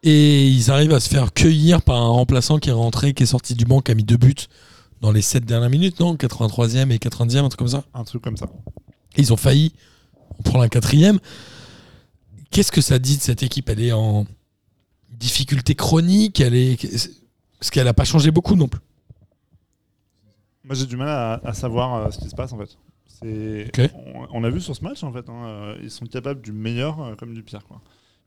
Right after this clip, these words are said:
Speaker 2: Ils sont capables de produire un, un but, euh, sur une,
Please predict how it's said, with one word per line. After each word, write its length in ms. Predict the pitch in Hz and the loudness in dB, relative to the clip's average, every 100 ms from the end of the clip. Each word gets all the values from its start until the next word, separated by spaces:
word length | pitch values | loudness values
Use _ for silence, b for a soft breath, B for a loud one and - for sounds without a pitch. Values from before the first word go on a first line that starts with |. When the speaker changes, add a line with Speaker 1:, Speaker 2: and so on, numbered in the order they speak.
| - | -12
Speaker 2:
Ils 40 | |
sont 80 | 120 | -10
capables 300 | - 120 127 | -6 -6 -6
de 80 | 113 | -10
produire 420 | - 113 110 104 | -10 -8 -6 -6
un, 300 | 98 95 107 | -8 -12 -14
un 120 | 113 104 | -12 -12
but, 320 | 107 123 110 | -12 -12 -10
euh, 520 | 104 101 101 98 101 107 | -10 -10 -12 -14 -16 -18
sur 320 | - - 104 | -20 -18 -14
une, 160 | 101 | -14